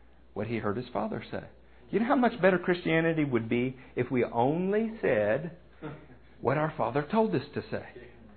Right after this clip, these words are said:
How many times have you come in loaded for bear, ready? "I'm just gonna tell Steve this week, you know, blah, blah, blah, blah, blah, blah." And God didn't much tell me to say any of that. I one time was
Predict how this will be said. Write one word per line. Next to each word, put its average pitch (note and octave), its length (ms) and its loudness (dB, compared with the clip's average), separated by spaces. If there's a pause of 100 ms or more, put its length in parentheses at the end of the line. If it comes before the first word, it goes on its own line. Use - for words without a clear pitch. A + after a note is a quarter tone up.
(320)
How C4+ 260 8
many E4+ 320 8
times G#3+ 560 8 (480)
have G#3 220 10
you C#4 160 8
come C#4+ 240 10
in A3+ 300 12
loaded D#4+ 400 12
for C#4+ 140 10
bear, D#3+ 500 12 (240)
ready? G#3+ 560 10 (120)
"I'm F3+ 180 6
just C#3+ 180 -4
gonna B2+ 220 0
tell A3+ 240 6
Steve A#2+ 340 2
this D3+ 200 2
week, G#2+ 240 0 (320)
you C#3+ 120 6
know, D3 240 6 (320)
blah, D4+ 140 12
blah, G4+ 120 12
blah, F#4 320 12
blah, D4 160 10
blah, G#3 200 12
blah." G#2 140 0 (1200)
And C3 200 0
God G3 260 8
didn't G#3 200 4
much A3 240 4
tell A3+ 160 8
me A#3 120 8
to G#3 140 2
say A#3+ 220 6
any B3 180 6
of D3 80 2
that. A2 300 2 (640)
I F3 100 12
one G3 240 10
time F#3 260 12
was C#3+ 200 6